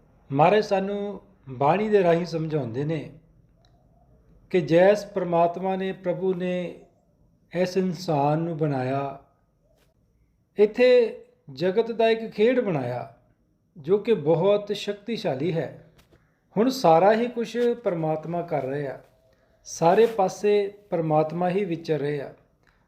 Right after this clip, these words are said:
ਪਰ ਜੀਵ ਉਸ ਪ੍ਰਮਾਤਮਾ ਨੂੰ ਭੁਲਾ ਕੇ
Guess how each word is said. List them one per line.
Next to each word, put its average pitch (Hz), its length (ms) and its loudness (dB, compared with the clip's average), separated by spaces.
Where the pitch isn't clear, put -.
ਪਰ 220 160 4
ਜੀਵ 185 500 -2
ਉਸ 220 300 6
ਪ੍ਰਮਾਤਮਾ 175 760 -2
ਨੂੰ 190 120 -6
ਭੁਲਾ 156 400 0
ਕੇ 143 420 -6